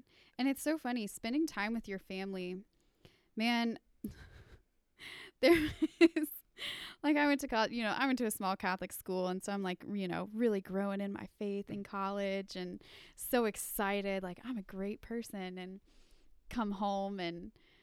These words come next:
immediately my family just sets me off, and I'm like, "Who am I anymore?" You know, here I am thinking, even when I was, like, a focused missionary, like, "Man, I'm sharing the gospel. Like, I've got that virtue, like, on lockdown. Like, I am so great."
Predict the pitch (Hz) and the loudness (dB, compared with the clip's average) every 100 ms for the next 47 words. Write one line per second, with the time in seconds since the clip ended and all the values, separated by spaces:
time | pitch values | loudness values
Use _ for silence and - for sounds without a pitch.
0 | _ _ 208 214 254 262 220 180 180 170 | _ _ 0 4 6 6 6 4 0 0
1 | 190 196 196 196 214 220 208 190 - 190 | -2 -2 -2 0 0 0 -2 -2 0 0
2 | - 202 190 190 175 180 175 165 - - | 0 -4 0 0 0 -2 -6 -8 -12 -8
3 | 208 - 165 160 196 180 175 - 196 - | -6 -6 -6 -8 -6 -8 -12 -16 -14 -14
4 | - 113 104 214 202 196 208 202 196 190 | -14 -12 -6 -4 -2 -2 0 0 0 -2
5 | - 196 190 196 262 285 330 294 277 220 | -4 -6 -6 2 4 8 8 6 4 2
6 | 208 196 220 208 190 196 - - - - | 0 0 -2 -2 -4 -6 -6 -6 -8 -12
7 | - - - - 277 269 269 285 - 269 | -18 -20 -20 -6 -2 0 0 -2 -2 -4
8 | 226 - - 220 220 - 196 143 131 - | -6 -8 -2 0 0 0 0 0 -2 -4
9 | 202 - - - - - _ - 240 247 | -4 -6 -10 -20 -20 -20 _ -4 0 0
10 | 233 214 196 202 208 - 214 202 196 - | 0 0 0 0 -2 -2 -4 -2 -2 -4
11 | 196 185 - - _ - 220 190 190 196 | -6 -6 -8 -18 _ -10 -8 -4 -4 -4
12 | - 185 180 180 - 254 220 196 - - | -2 -2 -2 -6 -2 0 2 0 -4 4
13 | 214 214 208 208 208 220 | 4 4 2 2 2 2